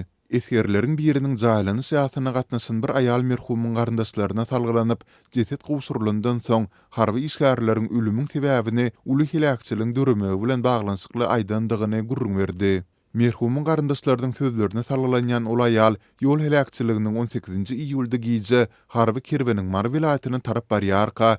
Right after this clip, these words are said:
Aşgabadyň golaýynda bolandygyny aýdýar. Harby kerben ondan gowrak ulagdan ybarat eken.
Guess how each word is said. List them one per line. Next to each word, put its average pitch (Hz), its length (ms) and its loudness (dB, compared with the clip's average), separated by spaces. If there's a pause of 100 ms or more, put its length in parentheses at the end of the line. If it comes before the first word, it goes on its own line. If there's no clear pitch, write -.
(160)
Aşgabadyň 104 720 -2
golaýynda 120 420 0
bolandygyny 117 720 0
aýdýar. 95 640 0 (260)
Harby 113 340 2
kerben 104 380 2
ondan 113 440 0
gowrak 135 360 0
ulagdan 117 400 0
ybarat 117 460 2
eken. 95 360 0